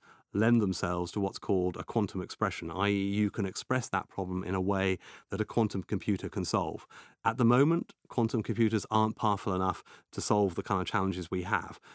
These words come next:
but that's just a question of time. So what we're doing is kind of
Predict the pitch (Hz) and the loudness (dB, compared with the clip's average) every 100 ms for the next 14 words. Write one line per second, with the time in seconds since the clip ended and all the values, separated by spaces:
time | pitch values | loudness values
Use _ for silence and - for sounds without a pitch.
0 | - - 107 151 - 131 - - 101 - | -20 -8 -4 -4 -2 -4 -4 -4 -4 -4
1 | 87 - 98 78 78 80 104 101 110 110 | -6 -2 -2 -2 -10 -6 -2 2 2 2
2 | 117 113 107 85 92 90 - 104 95 | 2 4 2 0 0 -2 -4 -4 -4